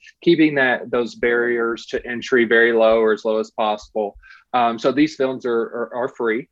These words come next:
You just, uh, have to register for each screening. So you will register for a ticket. Um, but once you do that, there's no cost. Um, donations are always welcome to help kind of pay for these films, but, um, but there is no cost,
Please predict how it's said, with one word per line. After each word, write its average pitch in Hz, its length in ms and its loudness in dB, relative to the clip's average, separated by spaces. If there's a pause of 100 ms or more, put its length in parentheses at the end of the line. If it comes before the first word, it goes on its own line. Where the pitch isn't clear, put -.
(240)
You 120 100 -4
just, 117 220 -2
uh, 107 240 4
have 120 200 0
to 123 80 -2
register 113 540 0
for 104 140 -6
each 113 240 -8
screening. 110 420 -2
So 110 140 -4
you 110 320 0
will 110 160 -2
register 107 580 -2
for 117 140 2
a 110 80 -2
ticket. 147 420 -2 (380)
Um, 117 180 -2
but 120 140 -2
once 123 200 -4
you 127 120 -2
do 123 160 0
that, 117 320 0
there's 113 260 -4
no 110 140 -2
cost. 113 560 -6
Um, 98 300 -4
donations 110 520 0
are 107 100 -2
always 107 280 -2
welcome 107 340 -4
to 101 60 -6
help 104 260 -4
kind 107 160 -4
of 101 120 -6
pay 104 180 0
for 107 80 -8
these 107 260 -8
films, 110 400 -4
but, 104 220 2 (120)
um, 98 240 -2 (380)
but 123 160 0
there 123 200 4
is 120 120 -6
no 123 80 -8
cost, - 640 -8